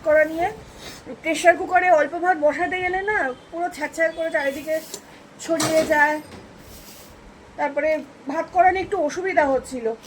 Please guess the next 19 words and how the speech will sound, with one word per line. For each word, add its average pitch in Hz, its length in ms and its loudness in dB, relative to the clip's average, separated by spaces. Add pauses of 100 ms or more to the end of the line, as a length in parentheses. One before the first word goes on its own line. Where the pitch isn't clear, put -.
(340)
তাই 262 160 -2
জন্য 311 200 0
ওর 320 80 0
বাবাই 294 300 -2
বলেছিল 262 480 -4 (200)
যে 262 340 0 (440)
একটা 254 200 -4
অর্ডার 254 240 0 (100)
করো। 220 220 -4 (1700)
আর 240 100 -2
এখন 254 260 0
অফার 277 260 -2
চলছে, 311 480 -4 (960)
পেয়ে 226 200 0
গেছি। 202 260 -8 (680)
কিন্তু 285 160 -6
এইটার 311 580 2 (300)
মেটেরিয়ালটা 294 840 -2
বা 277 140 -6